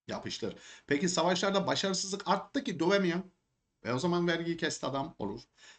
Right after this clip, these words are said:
O zaman hazineye para girmediğine göre gelirler azalır. Yapıştır. Peki arkadaşlar askeri alanda demek ki savaşlarda başarısızız, ıslahatlara ihtiyacımız var.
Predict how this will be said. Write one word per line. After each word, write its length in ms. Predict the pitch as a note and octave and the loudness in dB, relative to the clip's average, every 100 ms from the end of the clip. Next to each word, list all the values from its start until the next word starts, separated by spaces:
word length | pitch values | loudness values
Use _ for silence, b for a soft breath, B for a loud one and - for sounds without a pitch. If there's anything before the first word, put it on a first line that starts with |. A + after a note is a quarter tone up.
| B | B
O 180 | C3+ A3+ | 2 4
zaman 260 | B3 A#3+ | 4 4
hazineye 400 | F#3+ F#3+ A3+ A3+ | 4 4 2 2
para 200 | A3 A3 | 2 2
girmediğine 460 | A3 A3 A3 G#3+ A3 | 2 0 -2 0 2
göre 420 | G#3+ G#3+ A3 - - - | 4 4 2 -2 -10 -4
gelirler 360 | D#3 F3 F3 | 0 2 0
azalır. 440 | D#3+ C#3+ C#3+ D#3+ - - | -2 -2 -4 -4 -12 -8
Yapıştır. 560 | G2 - F#2 - - - _ b b | -8 -6 -10 -10 -10 -12 _ b b
Peki 260 | C#3+ F3+ G3 | 0 2 2
arkadaşlar 480 | G3 G#3 G3 F#3 - | 0 0 0 0 0
askeri 400 | C#3+ - F#3+ B3 | -2 0 2 2
alanda 460 | A#3 G#3+ G3+ F3+ | 2 0 0 0
demek 340 | D3+ F3+ B3 - | 0 -2 -4 -4
ki 100 | F#3 | -2
savaşlarda 580 | D#3+ D#3+ D#3+ D#3 D3+ | 0 0 0 -4 -4
başarısızız, 760 | D3 C#3 D3+ C#3+ F#3 A#3+ A#3+ - | -4 -4 -4 -6 -6 -6 -6 -6
ıslahatlara 680 | B2+ - C#3+ D3+ - D#3+ | -6 -2 -2 -2 -2 -2
ihtiyacımız 600 | F3+ - C3+ A#2+ A2+ G2+ G#2 | -2 0 -2 -2 -4 -8 -8
var. 160 | G2 | -10